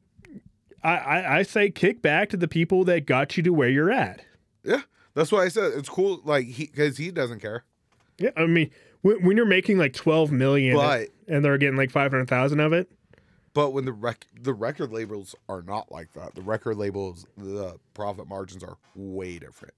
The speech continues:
Speaker 1: Yeah, of course. But if, if you want to, you know, sign with a record label, like, everyone that's independent, you know,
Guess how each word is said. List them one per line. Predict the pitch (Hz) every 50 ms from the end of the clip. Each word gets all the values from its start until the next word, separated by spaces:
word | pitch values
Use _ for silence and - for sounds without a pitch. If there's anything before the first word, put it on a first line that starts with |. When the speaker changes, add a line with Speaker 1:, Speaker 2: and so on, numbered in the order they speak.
| _ _ _ _ _ -
Speaker 1:
Yeah, | - 254 370 311
of | 151 -
course. | - 302 - 123 101 - - - - - _ _ _ _ _ _ _ _ _ _ _ _ -
But | 160 165 165 170 165
if, | 175 170 156
if | 180 175 175 165
you | 190 185 196 196
want | 185 190 190 196 202 202 202 196 -
to, | - - 196 180 170 151 143
you | 143 156 147
know, | 139 135 135
sign | 123 - - - - 151 143 156 165 175 175 170
with | 160 160 151 -
a | 160 147 135
record | 135 139 139 - 190 175 175
label, | 180 175 180 180 190 190 202 196 _ _ _ _ _ _ _ _ _ _ _ - -
like, | 160 143 143 135 131 120 - - - - -
everyone | 170 180 214 254 240 240 233 226
that's | 214 175 151 - - -
independent, | 175 180 190 180 160 147 - 156 151 156 156 156 151 139 131 - _ _ _ _ _ _ _ _ _ _ _ -
you | 147 139 135
know, | 127 123 120 117 113 113 113